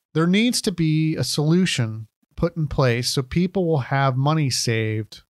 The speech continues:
for retirement. And the fix i-, it's not just one of economics, but I also believe the long-term solution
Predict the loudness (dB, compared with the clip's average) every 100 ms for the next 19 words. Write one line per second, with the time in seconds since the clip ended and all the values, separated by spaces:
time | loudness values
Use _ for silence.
0 | _ _ _ _ 0 0 2 2 2 0
1 | -6 -14 _ _ _ 0 2 4 4 2
2 | 0 0 2 2 0 -4 -6 -2 0 2
3 | 2 0 0 2 4 2 0 0 2 4
4 | 2 0 -2 0 2 2 2 0 -4 -12
5 | -12 -18 _ _ _ _ _ 0 4 4
6 | 4 0 0 2 2 2 2 2 2 0
7 | 0 0 0 -2 0 2 0 -2 -2 -4